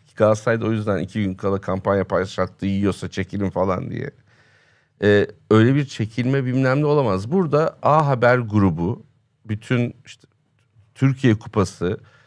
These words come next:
devlet zaten sponsoru Ziraat olarak, bunlar o Trabzonlu, Trabzon iş adamlı, Trabzon yerel politikacı ki bir tanesi rezalet konuşma yaptı biliyorsun. Belediye başkan adayı,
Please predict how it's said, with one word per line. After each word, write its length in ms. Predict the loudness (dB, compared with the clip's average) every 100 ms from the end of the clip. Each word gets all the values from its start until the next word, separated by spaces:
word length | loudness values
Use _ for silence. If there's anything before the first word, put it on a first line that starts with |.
| _ _
devlet 460 | -4 0 0 -2 -2
zaten 360 | 0 0 2 -2
sponsoru 600 | 0 0 0 0 0 0
Ziraat 480 | 0 4 4 4
olarak, 480 | 0 2 2 -2 -4 _ _ _ _
bunlar 560 | -2 2 2 2 0 0
o 160 | -2 -2
Trabzonlu, 1000 | 0 4 4 4 4 4 4 4 2 0
Trabzon 460 | 2 2 2 -2
iş 200 | 0 0
adamlı, 460 | 2 4 4 2 0
Trabzon 420 | 0 2 2 2 0
yerel 420 | 2 4 4 2
politikacı 800 | 0 0 -2 0 2 4 0 -2
ki 120 | -8
bir 100 | -6
tanesi 340 | 0 0 0 -2
rezalet 460 | 0 2 0 0
konuşma 380 | -4 -8 -6 -2
yaptı 280 | -2 -4 -10
biliyorsun. 420 | -8 -8 -8 -12 -12 _ _ _ _
Belediye 380 | -2 0 0 2
başkan 340 | 0 0 -4
adayı, 540 | -2 -2 -2 -2 -4